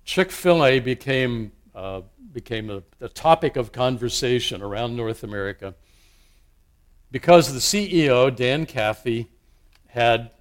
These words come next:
spoken up in defense of traditional marriage and, and thus against same-sex marriage. Um,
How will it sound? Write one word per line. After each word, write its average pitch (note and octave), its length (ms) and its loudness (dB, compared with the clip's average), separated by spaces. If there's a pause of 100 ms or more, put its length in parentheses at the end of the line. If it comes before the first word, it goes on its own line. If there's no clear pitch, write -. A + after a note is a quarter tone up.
(160)
spoken D3 540 -2
up B2 260 2
in A#2 120 -4
defense B2 480 -2
of A2+ 200 -4
traditional C3 540 -4
marriage A2+ 680 -6 (680)
and, A2 360 -8
and A#2+ 160 -8
thus A#2 500 -2 (160)
against A2+ 680 -4 (500)
same-sex C3 600 -2
marriage. F2 440 -18 (880)
Um, G#2+ 420 -4